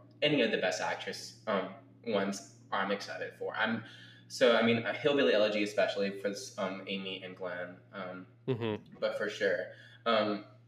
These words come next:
Speaker 1: and, and then, um, you're talking about Mank, Amanda Seyfried. I'm very excited to see that. <laughs>
Speaker 2: Oh,
Speaker 1: She's,
Speaker 2: yeah, and I
Speaker 1: apparently
Speaker 2: heard,
Speaker 1: she's,
Speaker 2: I heard
Speaker 1: like,
Speaker 2: she's
Speaker 1: really
Speaker 2: great.
Speaker 1: good. Yeah, yeah.
Speaker 2: Yeah.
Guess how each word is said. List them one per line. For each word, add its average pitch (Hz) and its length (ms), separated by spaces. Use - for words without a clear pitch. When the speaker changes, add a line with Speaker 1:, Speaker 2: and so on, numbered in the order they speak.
Speaker 1:
and, 123 320
and 127 120
then, 117 220
um, 117 160
you're 127 100
talking 135 160
about 98 160
Mank, 104 420
Amanda 110 240
Seyfried. 92 480
I'm 95 240
very 101 300
excited 92 380
to - 60
see 87 100
that. - 400
<laughs> - 260
Speaker 2:
Oh, 196 200
Speaker 1:
She's, 139 80
Speaker 2:
yeah, 165 240
and 143 80
I 135 40
Speaker 1:
apparently 160 180
Speaker 2:
heard, - 20
Speaker 1:
she's, 233 260
Speaker 2:
I 127 40
heard 185 100
Speaker 1:
like, - 60
Speaker 2:
she's 233 120
Speaker 1:
really 123 220
Speaker 2:
great. - 20
Speaker 1:
good. 98 420
Yeah, 101 320
yeah. 98 140
Speaker 2:
Yeah. 110 180